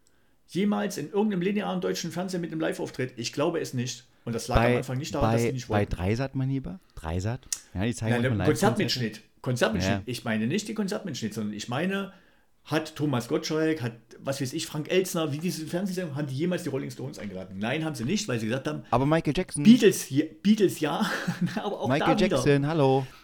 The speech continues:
Speaker 1: Jetzt wird's
Speaker 2: Es geht
Speaker 1: ganz
Speaker 2: doch nicht,
Speaker 1: verrückt, war doch
Speaker 2: Thomas,
Speaker 1: dann die
Speaker 2: es
Speaker 1: An-,
Speaker 2: gibt ja doch,
Speaker 1: war doch dann
Speaker 2: es
Speaker 1: die
Speaker 2: gibt ja,
Speaker 1: Anmoderation.
Speaker 2: Thomas,
Speaker 1: Die
Speaker 2: wir reden
Speaker 1: Anmoderation
Speaker 2: aneinander
Speaker 1: war doch schon immer,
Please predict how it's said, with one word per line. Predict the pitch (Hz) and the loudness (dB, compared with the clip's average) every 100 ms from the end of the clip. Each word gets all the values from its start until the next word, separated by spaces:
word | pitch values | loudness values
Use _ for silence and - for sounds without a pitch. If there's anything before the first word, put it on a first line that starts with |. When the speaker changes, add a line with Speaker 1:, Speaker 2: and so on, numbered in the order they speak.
| _ - - | _ -20 -14
Speaker 1:
Jetzt | 139 190 208 190 | 4 6 6 6
wird's | 180 | 6
Speaker 2:
Es | - | 6
geht | 196 | 4
Speaker 1:
ganz | 202 | 4
Speaker 2:
doch | 175 | 6
nicht, | 160 160 | 6 4
Speaker 1:
verrückt, | - | 6
war | 143 | 6
doch | 123 | 6
Speaker 2:
Thomas, | 143 | 6
Speaker 1:
dann | 135 | 6
die | |
Speaker 2:
es | 131 | 4
Speaker 1:
An-, | |
Speaker 2:
gibt | 151 | 2
ja | 180 180 | 2 4
doch, | |
Speaker 1:
war | 139 | 6
doch | 139 | 6
dann | 139 | 4
Speaker 2:
es | 131 | 4
Speaker 1:
die | |
Speaker 2:
gibt | 117 127 | 4 4
ja, | 120 | 2
Speaker 1:
Anmoderation. | 110 113 - | 2 -2 0
Speaker 2:
Thomas, | 117 113 | 0 2
Speaker 1:
Die | 160 | 2
Speaker 2:
wir | |
reden | 208 | 4
Speaker 1:
Anmoderation | 247 233 220 208 202 190 | 4 4 4 4 2 4
Speaker 2:
aneinander | 185 | 4
Speaker 1:
war | |
doch | 185 | 2
schon | - 139 | 0 -2
immer, | 185 208 196 185 | 0 0 0 -4